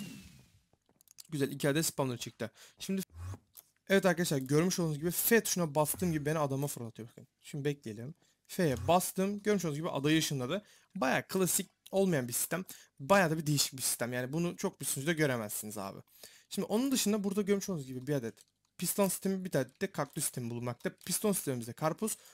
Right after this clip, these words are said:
burada da kaktüs var arkadaşlar. Şimdi burada da bir adet çiftçimiz bulunmakta. Çiftçiyi açtığımda bana kaktüsün kaç adet olduğunu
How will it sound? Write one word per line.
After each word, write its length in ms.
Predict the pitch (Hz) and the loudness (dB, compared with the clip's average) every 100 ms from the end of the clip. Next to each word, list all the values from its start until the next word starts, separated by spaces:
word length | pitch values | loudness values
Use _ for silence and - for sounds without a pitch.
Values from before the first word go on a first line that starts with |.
| _ - | _ -2
burada 180 | 175 170 | 0 0
da 120 | 214 | 0
kaktüs 360 | 156 - - | -2 -2 -6
var 60 | 110 | -6
arkadaşlar. 380 | 101 92 - - _ - - - _ | -8 -10 -10 -12 _ -20 -20 -20 _
Şimdi 300 | - 208 - _ _ _ _ - _ _ _ _ _ - - _ - | -2 -2 -2 _ _ _ _ -20 _ _ _ _ _ -20 -20 _ 2
burada 260 | 233 175 165 | 2 4 2
da 260 | 170 147 | 0 4
bir 200 | 208 233 - | 4 4 0
adet 260 | 131 160 - | 0 0 0
çiftçimiz 380 | - - 120 110 | -4 -4 -6 -8
bulunmakta. 440 | 104 101 - 101 - _ - _ - | -10 -10 -12 -16 -16 _ -20 _ -4
Çiftçiyi 400 | 240 - 131 - | -4 -2 -4 -2
açtığımda 600 | 143 - 185 175 165 160 | -4 -2 0 0 -2 -6
bana 420 | 139 123 180 147 143 | -8 0 0 0 -4
kaktüsün 640 | - 160 - 156 - 113 139 - _ _ _ _ | -4 -4 -2 0 0 -2 -12 -18 _ _ _ _
kaç 180 | - 139 | -6 -2
adet 200 | 151 175 | 0 2
olduğunu 480 | 185 170 185 185 | 2 4 0 0